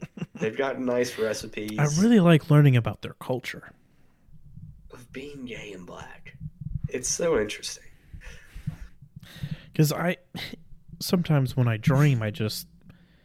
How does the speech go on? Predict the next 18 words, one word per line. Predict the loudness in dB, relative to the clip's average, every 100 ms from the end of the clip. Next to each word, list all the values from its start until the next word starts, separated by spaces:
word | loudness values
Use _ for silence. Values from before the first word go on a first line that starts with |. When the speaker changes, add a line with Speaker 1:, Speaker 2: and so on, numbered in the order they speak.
| -20 _ _ _ -4
Speaker 2:
what | 4 6
if | 6 4
I | 4 6
was | 6 4 -2 -8 -8 _ _ _ -20 -20 -6
gay | -4 -4
and | -8
black, | -10 -8 -10 -16 -12
you | -6 -2
know? | -2 -4 _ _ _ _ _ _ _ _ _
But, | -10 -6 -4 -6 -8 -16
it's, | -14
uh, | -12 -14 -18 -20 -20 -20 -20 _ _ _ _ _ _ -20 _ _
Speaker 1:
So | -8 -2 -2
what | 0 -2 -2
I |
do | -2 -2 0 -2
is | -6 -12 -12
I, | -12 -12 -14 -16